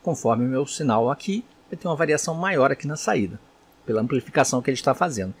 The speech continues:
Então, C um é um capacitor de acoplamento. C dois também é um capacitor de acoplamento, porque eu posso ter uma segunda etapa aqui e eu posso precisar isolar esse V C C aqui que tá polarizando o meu transistor,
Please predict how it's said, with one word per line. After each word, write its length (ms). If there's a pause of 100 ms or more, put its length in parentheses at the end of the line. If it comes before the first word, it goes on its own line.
(140)
Então, 280
C 180
um 180 (160)
é 160
um 160
capacitor 540
de 60
acoplamento. 640 (220)
C 220
dois 220
também 460
é 40
um 100
capacitor 520
de 80
acoplamento, 500
porque 160
eu 60
posso 260
ter 80
uma 140
segunda 420
etapa 420
aqui 320 (640)
e 60
eu 80
posso 300
precisar 460
isolar 460 (460)
esse 300
V 180
C 220
C 300
aqui 200
que 100
tá 240 (360)
polarizando 960 (320)
o 80
meu 160
transistor, 720